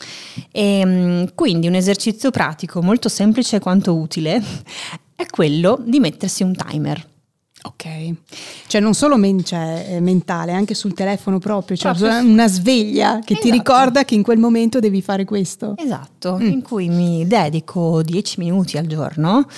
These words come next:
Speaker 1: Sembrano pochi, ma quando poi ti metti a pensare a un
Speaker 2: Eh.
Speaker 1: concetto, magari a doverlo scrivere o parlare con un'altra persona, tu senza che nessun altro ti, ti interrompa, in realtà sono anche molti. E quindi per quei dieci minuti che decido io a monte,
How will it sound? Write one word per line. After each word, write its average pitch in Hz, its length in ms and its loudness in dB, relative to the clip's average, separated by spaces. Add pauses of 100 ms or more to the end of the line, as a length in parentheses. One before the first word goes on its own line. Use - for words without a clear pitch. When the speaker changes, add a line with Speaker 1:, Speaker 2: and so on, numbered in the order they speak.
(240)
Speaker 1:
Sembrano 240 460 2
pochi, 156 400 -6
ma 160 100 -2
quando 202 280 -2
poi 202 160 -4
ti 196 100 -4
metti 175 260 -2
a 156 60 -4
pensare 165 420 -4
a 190 60 -2
un 180 80 0
Speaker 2:
Eh. 180 160 -2
Speaker 1:
concetto, 170 460 -4
magari 160 220 -4
a 165 40 -2
doverlo 175 280 -2
scrivere 170 540 -2
o 147 140 -4
parlare 156 340 -4
con 170 140 -2
un'altra 160 280 -4
persona, 160 720 -2 (160)
tu 180 300 -4
senza 156 400 -6
che - 100 -10
nessun 170 320 -4
altro 160 320 -4
ti, 151 300 -8
ti 139 100 -10
interrompa, 170 760 0 (360)
in 185 80 -4
realtà 165 500 -2
sono 165 240 -8
anche 151 220 -4
molti. 151 480 -4 (460)
E 311 80 -6
quindi 247 200 2
per 190 160 0
quei 277 180 2
dieci 185 320 -2
minuti 170 480 0
che 185 140 -2
decido 202 280 0
io 214 180 2
a 180 40 2
monte, 160 540 0